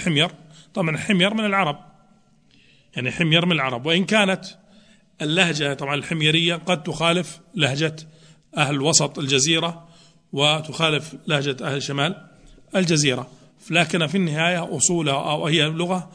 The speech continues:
أو لهجة من لهجات العرب، وإن كانت قد تبعد. مثل ما نع-، ما،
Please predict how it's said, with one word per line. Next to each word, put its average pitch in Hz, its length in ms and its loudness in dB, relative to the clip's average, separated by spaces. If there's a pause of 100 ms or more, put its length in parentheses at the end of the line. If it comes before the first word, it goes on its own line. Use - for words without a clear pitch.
(140)
أو 156 100 0
لهجة 156 220 0
من 151 120 0
لهجات 151 420 0 (320)
العرب، 143 440 0 (260)
وإن 170 200 -2
كانت 151 300 0
قد 143 200 -2
تبعد. 85 320 -6 (200)
مثل 233 160 2
ما 208 180 2
نع-، 190 180 0
ما، 180 220 0